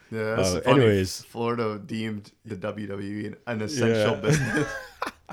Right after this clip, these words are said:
Speaker 2: Florida, yo, Florida.
Speaker 1: Florida's crazy.
Speaker 2: We gotta do something to take Florida off the map,
Speaker 1: We got, like,
Speaker 2: 'cause
Speaker 1: Saw, we got, like, Saw that little part off
Speaker 2: <laughs>
Speaker 1: and then just let 'em drift into the Atlantic. But that's not all we're talking about today.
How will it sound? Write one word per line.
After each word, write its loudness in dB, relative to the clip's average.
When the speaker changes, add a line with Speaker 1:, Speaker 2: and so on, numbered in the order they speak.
Speaker 2:
Florida, 6
yo, 8
Florida. 8
Speaker 1:
Florida's 6
crazy. -2
Speaker 2:
We 4
gotta 8
do 4
something 6
to 2
take 4
Florida 4
off -6
the -10
map, -6
Speaker 1:
We -4
got, 4
like, 2
Speaker 2:
'cause -8
Speaker 1:
Saw, 4
we 0
got, 6
like, 2
Saw 0
that -2
little -2
part 0
off 4
Speaker 2:
<laughs> -
Speaker 1:
and -8
then -6
just -10
let -2
'em -8
drift -10
into -14
the -10
Atlantic. -8
But 4
that's 0
not 0
all 2
we're 0
talking -4
about -2
today. 0